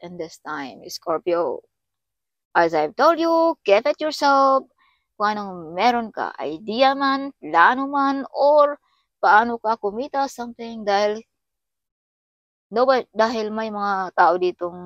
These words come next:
ah, hindi mo mapagkakatiwalaan.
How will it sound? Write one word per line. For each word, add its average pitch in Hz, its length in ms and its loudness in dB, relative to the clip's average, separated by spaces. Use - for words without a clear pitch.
ah, 92 400 -12
hindi 202 240 -6
mo 196 180 -6
mapagkakatiwalaan. 180 1160 -6